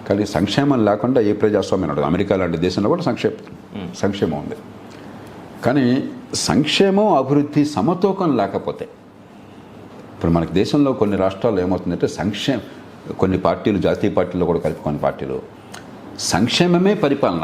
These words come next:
Speaker 1: ఇంకేం లేదు అసలు పరిపాలన అంటే. వాళ్ళ ప్రకటనలు కూడా చూడండి, పత్రికలు అడ్వర్టైజ్‌మెంట్లు కానీ, వాళ్ళు ఇచ్చేటువంటి హామీలు కానీ, ఒక్క మాట కూడా ఆర్థిక అభివృద్ధికి బాటలు ఎట్లా వేస్తావు, పెట్టుబడులు ఎట్లా పెంచుతావు,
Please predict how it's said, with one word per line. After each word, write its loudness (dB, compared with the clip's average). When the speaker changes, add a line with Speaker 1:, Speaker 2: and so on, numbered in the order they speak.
Speaker 1:
ఇంకేం 4
లేదు 2
అసలు -4
పరిపాలన -2
అంటే. -12
వాళ్ళ 0
ప్రకటనలు 0
కూడా 2
చూడండి, 2
పత్రికలు -2
అడ్వర్టైజ్‌మెంట్లు 0
కానీ, 0
వాళ్ళు 2
ఇచ్చేటువంటి -2
హామీలు 0
కానీ, -2
ఒక్క 0
మాట 2
కూడా 2
ఆర్థిక 0
అభివృద్ధికి 0
బాటలు 0
ఎట్లా 0
వేస్తావు, -2
పెట్టుబడులు 2
ఎట్లా 2
పెంచుతావు, 0